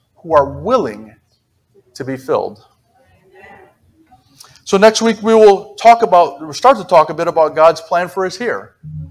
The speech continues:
We've talked about it as elders, we, and, and recommended it.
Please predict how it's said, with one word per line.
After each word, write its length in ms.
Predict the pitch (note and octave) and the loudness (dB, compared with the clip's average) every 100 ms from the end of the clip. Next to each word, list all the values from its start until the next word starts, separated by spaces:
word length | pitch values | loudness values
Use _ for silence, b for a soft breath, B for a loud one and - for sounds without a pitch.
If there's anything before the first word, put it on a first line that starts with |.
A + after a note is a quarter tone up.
| - - | -20 -20
We've 100 | D#3 | -6
talked 220 | F3 F3+ | -2 0
about 240 | F3+ E3+ D#3+ | 2 2 0
it 60 | |
as 120 | C#3+ | -4
elders, 540 | - F#3 D#4+ C4 - - _ _ _ _ | -2 -2 -2 -10 -16 -20 _ _ _ _
we, 140 | D#3 D#3 | -18 -14
and, 160 | D3+ D3+ E3 | -14 -14 -14
and 200 | D3 D3+ | -8 -4
recommended 560 | - F3 F#3+ G#3 A3 | -4 -2 -4 -4 -6
it. 120 | - | -8